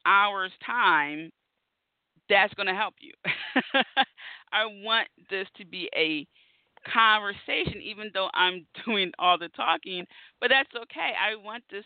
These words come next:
to be an, an opener, you know, a, a, like, a new lens where you,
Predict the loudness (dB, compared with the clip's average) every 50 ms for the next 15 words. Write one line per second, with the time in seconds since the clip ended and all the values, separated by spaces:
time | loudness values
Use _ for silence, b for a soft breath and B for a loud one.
0 | _ _ _ -20 -20 _ _ _ -16 -14 -14 -12 -12 -14 -14 -16 _ _ _ _
1 | _ _ _ _ _ _ _ _ -2 -2 -2 -2 -4 -8 -10 -12 -10 _ -12 -12
2 | -10 -10 -10 -8 -8 -8 -8 -8 -10 -12 -14 -18 _ _ _ _ _ _ _ -10
3 | -8 -6 -6 -6 -2 0 2 2 2 0 -2 _ _ -2 2 2 2 2 2 0
4 | -2 -2 -2 -4 -4 -4 -2 0 2 2 2 2 0 -2 -4 -6 -8 -12 -18 _
5 | _ _ _ _ _ _ _ _ _ _ _ _ _ -2 2 2 2 2 2 -2
6 | -4